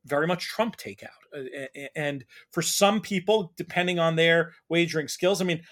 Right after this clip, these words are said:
I think of, um, you know, I think of you in this. I certainly think of the Matisses. The ability, if you're out there and you have notes on a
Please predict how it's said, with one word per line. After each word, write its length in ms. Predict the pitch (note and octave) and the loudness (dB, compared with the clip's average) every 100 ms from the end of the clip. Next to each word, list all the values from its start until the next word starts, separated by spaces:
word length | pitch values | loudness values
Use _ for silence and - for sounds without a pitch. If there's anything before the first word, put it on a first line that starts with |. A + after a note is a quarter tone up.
| - | -2
I 120 | E3+ | 0
think 320 | E3 G3+ F#3 | 2 2 4
of, 260 | F3+ D3+ C3 | 4 4 6
um, 320 | D#3 D3 C#3 - _ _ - | 6 4 -2 -12 _ _ -8
you 80 | F#4+ | -2
know, 40 | |
I 100 | B3 | 0
think 220 | E3 F#3+ | 0 0
of 140 | E3+ C3+ | 0 -2
you 320 | C3+ E3+ F3 | 0 2 4
in 120 | E3+ | 2
this. 200 | E3 F#3+ | 2 0
I 100 | E3 - | -2 -4
certainly 340 | - G3+ F#3+ | -2 0 0
think 200 | E3 F3 | -2 -2
of 80 | D#3 | -2
the 80 | C#3 | -4
Matisses. 720 | C3+ - F#3+ A#3 - E3 - - _ _ _ | -6 -2 0 0 0 0 -2 -10 _ _ _
The 100 | G3 F#3 | -2 0
ability, 920 | C#3+ C3+ G3+ A3+ C4 A3 G3 F3+ - _ | -4 4 8 10 8 2 2 0 -4 _
if 140 | - E3+ | -8 0
you're 180 | C4+ E4+ | 4 6
out 200 | G3+ F3 | 6 6
there 200 | D3+ D3 | 4 4
and 80 | |
you 100 | E3 | 2
have 140 | B3+ F3+ | 0 2
notes 360 | F3+ F3 E3 | 6 6 4
on 100 | D3+ | -2
a 80 | B2 | -4